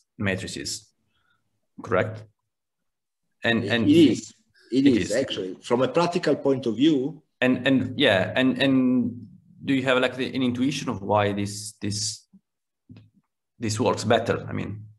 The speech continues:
Speaker 2: Yes, uh, because it's more resistant to outliers, and we have a lot of noise with the E E G data. E E G data is actually very noisy, and we have a, a lot of artifacts which are produced,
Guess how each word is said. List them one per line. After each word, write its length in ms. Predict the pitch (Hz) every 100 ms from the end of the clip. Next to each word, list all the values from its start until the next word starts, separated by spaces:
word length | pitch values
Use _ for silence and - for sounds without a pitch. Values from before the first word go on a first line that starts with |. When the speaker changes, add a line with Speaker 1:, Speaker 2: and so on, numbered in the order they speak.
| _
Speaker 2:
Yes, 360 | 143 151 107 -
uh, 640 | 92 113 117 120 117 113 104 -
because 380 | 113 135 165 175
it's 160 | 165 147
more 140 | 151
resistant 440 | 151 147 156 147 135
to 100 | 135
outliers, 640 | 131 127 139 175 185 -
and 220 | 120 131
we 60 | 135
have 120 | 131
a 40 |
lot 180 | 147 147
of 140 | 135
noise 460 | 127 135 135 135 -
with 140 | 123
the 120 | 117 120
E 40 |
E 40 |
G 160 | 113 113
data. 400 | 101 92 85 78 -
E 120 | 98
E 40 | 110
G 180 | 123
data 340 | 127 135 143 139
is 160 | 123
actually 280 | 127 127 117
very 220 | 113 117
noisy, 540 | 110 107 117 - 208 - _ _ _ _ _
and 140 | 113
we 80 | 120
have 140 | 120
a, 680 | 113 113 110 110 107 101 90 80 - - _ _ _ 101
a 40 |
lot 200 | 123 131
of 140 | 127 110
artifacts 960 | 110 131 - 117 110 110 - - - -
which 240 | 120 110
are 140 | 110 104
produced, 640 | - 117 107 123 123 117